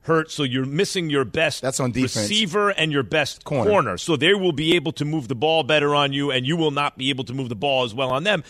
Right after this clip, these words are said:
Speaker 1: You could say about Mixon, but you can stack things differently when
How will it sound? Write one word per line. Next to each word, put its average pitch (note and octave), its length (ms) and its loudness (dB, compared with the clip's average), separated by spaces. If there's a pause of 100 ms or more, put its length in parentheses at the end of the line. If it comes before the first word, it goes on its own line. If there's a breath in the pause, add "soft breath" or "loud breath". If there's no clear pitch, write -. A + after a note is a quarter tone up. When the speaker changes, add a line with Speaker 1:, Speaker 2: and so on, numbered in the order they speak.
(120)
Speaker 1:
You F#3 160 -4
could F3+ 100 -4
say G3 140 0
about D#3 260 2
Mixon, F3+ 320 -2
but D3 140 -4
you D#3 100 -6
can D3 300 -6
stack - 400 -2
things D3+ 240 -4
differently C3 460 -2
when A2+ 240 -2